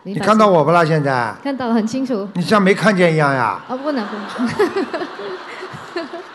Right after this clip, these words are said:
Speaker 1: 感恩师父慈悲开示。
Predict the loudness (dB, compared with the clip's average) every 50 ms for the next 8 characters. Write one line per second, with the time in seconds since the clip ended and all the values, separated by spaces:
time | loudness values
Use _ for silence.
0 | -20 -20 -20 -18 -18 -20 -20 -20 -20 -20 -20 -20 -20 -20 -20 -18 -16 -16 -16 -16
1 | -18 -18 -16 -16 -12 -8 -6 -4 -4 -4 -4 -4 -4 0 0 0 0 0 0 2
2 | 2 2 2 4 4 2 2 4 2 2 2